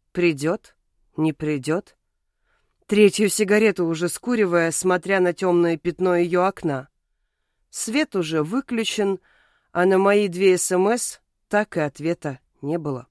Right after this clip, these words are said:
Но тут я замечаю, что дверь подъезда тихонько приоткрывается,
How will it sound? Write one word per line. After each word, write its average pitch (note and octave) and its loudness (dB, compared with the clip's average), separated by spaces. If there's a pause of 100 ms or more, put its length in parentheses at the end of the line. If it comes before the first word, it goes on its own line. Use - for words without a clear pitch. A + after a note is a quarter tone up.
(1000)
Но F#3+ 4
тут C#4+ -8
я G3+ 0
замечаю, F#3+ -2
что F#3 -2
дверь E3+ -2
подъезда F3+ -6
тихонько G3 -4
приоткрывается, G#3 -4